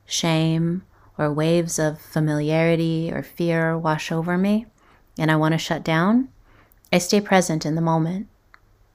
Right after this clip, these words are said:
When they tell me they want to give up, when I hear it in their voice, when I hear that they don't feel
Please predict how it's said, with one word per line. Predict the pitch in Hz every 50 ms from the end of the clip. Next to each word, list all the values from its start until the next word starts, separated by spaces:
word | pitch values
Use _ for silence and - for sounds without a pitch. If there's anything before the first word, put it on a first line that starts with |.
| _ _ _ _ _ _ _ _ _ - -
When | - 185 190
they | 202 202
tell | 202 - 214 208 208
me | 226 233 233
they | 208 202 185
want | 180 180 180 185 180
to | - -
give | - 175 170 165 170
up, | 160 156 - - - _ - _ _ _ _ _ _ _ _ - _
when | - 180 175
I | 175 175
hear | 170 - 180 175 175
it | 180 180 175
in | 170 165
their | 165 165 165
voice, | 160 165 156 156 156 160 - - - - - - - - _ _ _ _ _ _ _ _ _ _ _ _ _ _ _ _ _ _
when | - 175 170
I | 170
hear | 165 - - 185 175 180 175
that | 175 175 175
they | - 170 170
don't | 165 180 170 170 170
feel | - - - 165 165 156 156 160 165 180 -